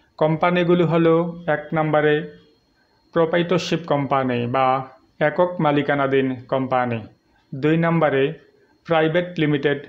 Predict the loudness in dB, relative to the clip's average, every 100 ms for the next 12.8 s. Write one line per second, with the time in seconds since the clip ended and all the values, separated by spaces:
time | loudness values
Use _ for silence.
0 | -16 -4 -4 0 0 2 0 -4 -10 -20
1 | _ _ -2 0 2 0 0 2 2 0
2 | -8 -20 _ _ _ _ _ 0 0 2
3 | -2 0 0 0 0 -2 -2 -4 0 0
4 | 0 -2 -6 -12 -20 -20 -6 -2 2 2
5 | 2 2 2 0 0 -12 -20 _ _ _
6 | -2 -2 -2 -4 -4 0 -2 -2 -8 -20
7 | -4 -2 -2 -8 -18 _ _ _ _ _
8 | _ 0 2 2 0 2 2 2 2 0
9 | 2 2 2 2 0 2 2 2 0 -2
10 | -4 -8 -16 _ _ _ _ -4 -2 0
11 | 0 0 0 2 2 0 2 0 0 0
12 | 0 0 0 -2 -6 -2 2 2